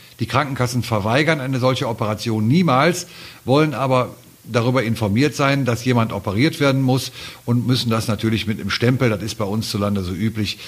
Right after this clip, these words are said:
quittieren. Vergessen Sie nicht Ihre Versicherungskarte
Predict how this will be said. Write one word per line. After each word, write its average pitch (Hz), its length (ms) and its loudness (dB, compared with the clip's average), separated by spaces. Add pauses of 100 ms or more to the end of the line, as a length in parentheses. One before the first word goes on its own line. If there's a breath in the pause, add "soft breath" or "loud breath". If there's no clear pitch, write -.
(200 loud breath)
quittieren. 120 580 2 (760 loud breath)
Vergessen 175 380 2
Sie 160 80 4
nicht 175 220 0
Ihre 165 220 -2
Versicherungskarte 147 1000 0